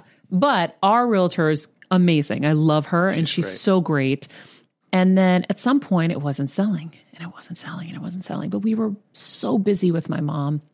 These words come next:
Speaker 1: couldn't even deal with it. And she wanted to take it down. I said, "No, nope. I know what it's worth, and I won't drop it. I'd rather keep it." So we didn't.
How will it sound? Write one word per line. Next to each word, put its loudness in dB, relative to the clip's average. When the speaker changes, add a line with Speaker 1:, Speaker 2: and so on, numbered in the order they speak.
Speaker 1:
couldn't 0
even 2
deal 0
with -4
it. -4
And -2
she -6
wanted 0
to -2
take -6
it -6
down. 0
I -4
said, -4
"No, -2
nope. -2
I 0
know 2
what 2
it's -4
worth, -4
and -4
I -2
won't -2
drop -4
it. 0
I'd -2
rather -2
keep -8
it." -10
So -2
we 4
didn't. 0